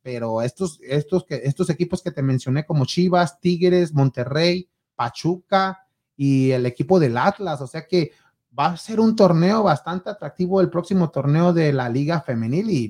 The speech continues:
pues como si, hay que ver, hay que ver estos jugadores también de Chivas que se acoplen y que el Chore Mejía a ver si pone a las cuatro jugadoras de titular porque va a ser difícil, vas a anotar pero también tienes que defender porque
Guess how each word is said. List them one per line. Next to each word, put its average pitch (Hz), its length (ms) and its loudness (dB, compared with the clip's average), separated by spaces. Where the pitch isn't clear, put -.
pues - 220 -20
como 110 260 -12
si, - 240 -20
hay 120 180 -8
que 180 140 0
ver, 202 380 -4
hay 143 120 -4
que 175 140 -2
ver 190 260 0
estos 165 340 -6
jugadores 151 440 -2
también 156 500 -2
de 131 160 -2
Chivas 180 380 -2
que 139 160 2
se - 120 -6
acoplen 180 600 0
y 147 140 -8
que 135 100 -6
el 110 100 -6
Chore 165 280 0
Mejía 185 520 0
a - 180 -8
ver 135 160 -2
si 226 220 2
pone 175 240 0
a 180 100 2
las 131 300 -8
cuatro 190 400 0
jugadoras 156 640 4
de 135 100 -10
titular 127 440 -4
porque 240 380 -6
va 156 100 0
a 190 40 2
ser 220 200 -8
difícil, 226 520 -6
vas 165 260 0
a 233 60 2
anotar 208 400 0
pero 262 200 -2
también 139 320 -4
tienes 175 380 -6
que 151 200 2
defender 147 560 2
porque 123 380 -10